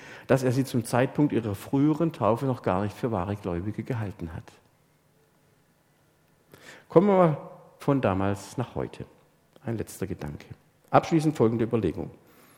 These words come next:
Wir haben das vorhin besungen. Nur, was habe ich geschrieben? Nur dein Geist macht mich wirklich frei. Du bist der Schöpfer und stehst mir immer bei.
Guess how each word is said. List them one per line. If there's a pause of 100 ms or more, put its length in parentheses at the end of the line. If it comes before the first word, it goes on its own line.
(680)
Wir
haben
das
vorhin
besungen. (1500)
Nur, (540)
was
habe
ich
geschrieben?
Nur (680)
dein
Geist
macht
mich (100)
wirklich
frei. (880)
Du
bist
der
Schöpfer (200)
und
stehst
mir
immer
bei.